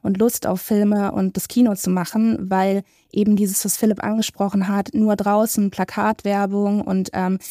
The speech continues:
dann kommt auf YouTube mal der Trailer und der Teaser, das reicht einfach nicht. So die, die, ähm, Menschen sind so viel Unterhaltung und Mehrwert durch Social Media gewöhnt, dass heutzutage meiner Meinung nach einfach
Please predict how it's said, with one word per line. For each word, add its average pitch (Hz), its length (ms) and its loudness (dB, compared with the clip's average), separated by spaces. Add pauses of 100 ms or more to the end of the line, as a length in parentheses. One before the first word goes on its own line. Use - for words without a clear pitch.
(120)
dann - 120 -6
kommt 208 200 0
auf 196 120 -2
YouTube 214 360 0
mal 190 220 2
der 190 140 0
Trailer 214 440 2
und 208 100 -2
der 190 100 0
Teaser, 214 360 -4 (300)
das - 180 -6
reicht 202 320 0
einfach 180 380 -4
nicht. 202 260 0
So 190 300 2
die, 190 420 -2 (460)
die, 185 300 0 (100)
ähm, 185 400 -2 (240)
Menschen 208 340 2
sind 196 160 0
so 208 140 2
viel 208 340 0 (220)
Unterhaltung 214 640 0
und 196 140 2
Mehrwert 190 640 0 (120)
durch 202 180 0
Social 208 280 0
Media 208 260 4
gewöhnt, 208 560 2 (280)
dass - 380 -6 (140)
heutzutage 196 760 -2 (180)
meiner 190 300 0
Meinung 190 280 2
nach 190 220 0
einfach 196 340 -6